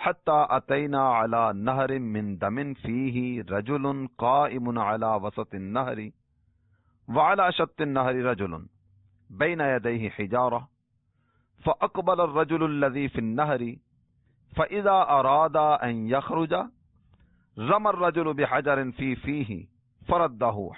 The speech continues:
حیث کان فجعل کل ما جاء لیخرج رمی فی فیہ بحجر فیرجع کما کان۔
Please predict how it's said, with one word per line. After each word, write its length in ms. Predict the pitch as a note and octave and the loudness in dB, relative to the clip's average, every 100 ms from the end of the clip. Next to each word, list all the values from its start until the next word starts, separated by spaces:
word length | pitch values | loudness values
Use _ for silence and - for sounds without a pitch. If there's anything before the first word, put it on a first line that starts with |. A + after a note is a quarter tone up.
| - | -4
حیث 280 | D#3+ D#3 B2 G#2+ | -4 -2 -6 -2
کان 220 | F#2+ E2+ D#2+ - _ _ _ _ _ _ _ _ _ | -2 -4 -8 -20 _ _ _ _ _ _ _ _ _
فجعل 520 | C#3+ C3+ D3 D3 D#3+ C#3+ C3 B2 - | 0 4 4 4 4 2 0 -2 -4
کل 320 | F3+ E3 C#3+ | -4 0 0
ما 240 | C3 B2+ | 2 0
جاء 600 | A2+ A2+ B2 C3+ B2+ C3 - _ _ _ _ - | 2 2 2 4 2 0 -2 _ _ _ _ -16
لیخرج 680 | F#2+ G#2 G2+ A#2 D#3+ F#3 D3+ B2 B2+ _ _ _ _ _ - | -10 -6 -2 -2 0 0 2 0 -2 _ _ _ _ _ -10
رمی 340 | A#2+ E3 D#3+ D3 | -2 2 2 0
فی 140 | C#3 C3 | 0 -6
فیہ 360 | C3 C3 B2 | -4 -2 -2
بحجر 520 | G#2+ G#2+ A#2+ G#2 E2+ E2+ - _ _ - | -4 -4 -4 -4 -6 -10 -20 _ _ -2
فیرجع 500 | F3+ F3+ D#3+ C3+ B2+ A#2 | 0 0 0 -2 -2 -2
کما 280 | G#2+ G2+ | -2 -2
کان۔ 280 | F#2 - D#2+ | -2 -6 -10